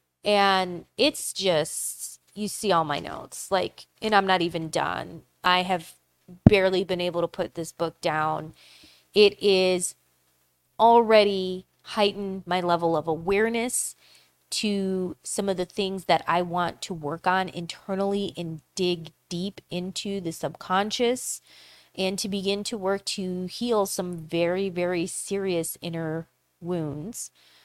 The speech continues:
And I've already done a little bit of that through weekly therapy that I'm going to continue on into twenty twenty-four. Aside from these goals that I'll be working on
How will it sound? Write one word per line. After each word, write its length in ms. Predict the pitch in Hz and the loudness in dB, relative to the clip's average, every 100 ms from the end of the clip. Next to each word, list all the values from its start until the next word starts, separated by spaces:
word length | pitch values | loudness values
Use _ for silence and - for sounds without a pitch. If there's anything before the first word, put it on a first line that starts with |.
| _ _ _ 208 | _ _ _ 4
And 100 | 208 | 4
I've 180 | 208 | 6
already 360 | 240 254 285 240 | 4 6 4 0
done 340 | 185 233 262 | 2 4 4
a 80 | 262 | 2
little 500 | 214 214 247 320 381 | 0 -2 2 2 4
bit 200 | 247 202 | 4 6
of 180 | 170 160 | 6 4
that 380 | 160 - 208 - _ _ _ | 2 4 2 -4 _ _ _
through 420 | - 214 214 202 | -6 -2 0 0
weekly 480 | 185 208 214 208 196 | 0 -2 -2 -2 -4
therapy 640 | - 196 220 208 - 185 185 | 0 2 2 0 -2 -4 0
that 260 | 175 151 - | 2 2 0
I'm 200 | 180 175 | -6 -4
going 200 | 170 160 | -4 -4
to 80 | |
continue 560 | 156 196 180 214 185 180 | -6 -8 -8 -6 -2 0
on 300 | 165 160 170 | 0 0 -4
into 320 | - 180 - | -6 -8 -8
twenty 340 | - - 165 160 | -8 -6 -6 -6
twenty-four. 840 | - 170 160 - 160 160 165 190 - | -6 -6 -6 -4 -2 0 0 -4 0
Aside 340 | 226 226 226 | 4 4 4
from 180 | 220 208 | 0 -2
these 240 | 196 180 | -4 -2
goals 380 | 180 175 170 170 | 2 2 2 0
that 120 | 170 | 0
I'll 160 | 165 160 | 2 0
be 140 | 175 | -2
working 420 | 165 170 165 170 | -4 -4 -6 -4
on 480 | 160 160 156 160 170 | -2 0 0 -4 -10